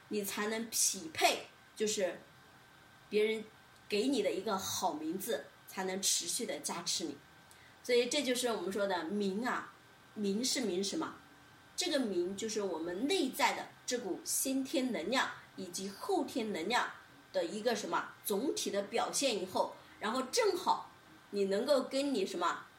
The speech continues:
哎，这个老师发现你的整个命里他有这个命，然后呢帮你取了这个名，但是这个名在启动的时候啊，非常有意思，那就需要你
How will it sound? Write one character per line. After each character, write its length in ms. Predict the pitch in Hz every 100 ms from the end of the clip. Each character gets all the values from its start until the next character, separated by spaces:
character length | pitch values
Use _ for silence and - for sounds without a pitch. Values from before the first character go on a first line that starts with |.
| -
哎， 200 | - 277 -
这 100 | 262
个 120 | 254
老 140 | 214 185
师 400 | - 214 202 - -
发 220 | - 262
现 300 | 277 311 240
你 120 | 185 170
的 200 | 180 185
整 240 | - 175
个 100 | 185
命 360 | 262 339 262 185
里 160 | 156 - -
他 120 | 240
有 200 | 247 180
这 100 | 277
个 300 | 262 220 - - - - -
命， 300 | - 370 - - - -
然 140 | - 240
后 100 | 262
呢 280 | 247 233 -
帮 240 | 285 294 294
你 140 | 240
取 280 | - - 208
了 120 | 185
这 100 | 247
个 100 | 233
名， 280 | 190 170 170 - - -
但 140 | 285 285
是 100 | 277
这 140 | 302
个 80 | 285
名 260 | 226 190
在 160 | 208 269
启 440 | 262 - - 226
动 260 | - 349 330
的 80 | 202
时 220 | - 180
候 120 | 180 175
啊， 180 | 143 - - - - -
非 240 | - - 285
常 240 | 269 185
有 120 | 170
意 160 | - 190
思， 280 | 190 - - - - -
那 100 | -
就 140 | 208 202
需 280 | - 208
要 200 | 226 220
你 220 | 190 165